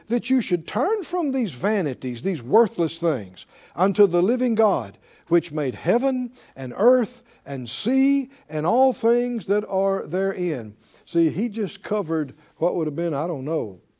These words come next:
half dozen of their gods. He said, "No, God did all that." "Who in times past suffered all nations to walk in their own ways. Nevertheless, he, God, left not himself without witness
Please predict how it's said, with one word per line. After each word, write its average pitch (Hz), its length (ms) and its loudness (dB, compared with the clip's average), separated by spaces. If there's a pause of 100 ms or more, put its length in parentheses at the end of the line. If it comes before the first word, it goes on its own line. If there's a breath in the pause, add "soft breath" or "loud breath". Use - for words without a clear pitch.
(120)
half 143 300 -4
dozen 147 320 0
of 120 80 -8
their 160 160 2
gods. 123 480 -4 (220 soft breath)
He 147 120 -6
said, 135 200 -8
"No, 143 200 -2
God 151 280 -2
did 123 160 -4
all 107 180 -4
that." 104 300 -10 (680 loud breath)
"Who 254 160 8
in 240 160 6
times 269 440 0
past 311 440 2
suffered 196 360 4
all 311 260 4
nations 247 420 -2
to 190 120 -2
walk 196 260 2
in 170 120 0
their 160 140 2
own 156 300 0
ways. 190 420 0 (280 loud breath)
Nevertheless, 240 760 4 (280 soft breath)
he, 240 320 2
God, 220 340 2
left 240 300 0
not 277 180 0
himself 226 460 0
without 190 360 0
witness 226 480 -2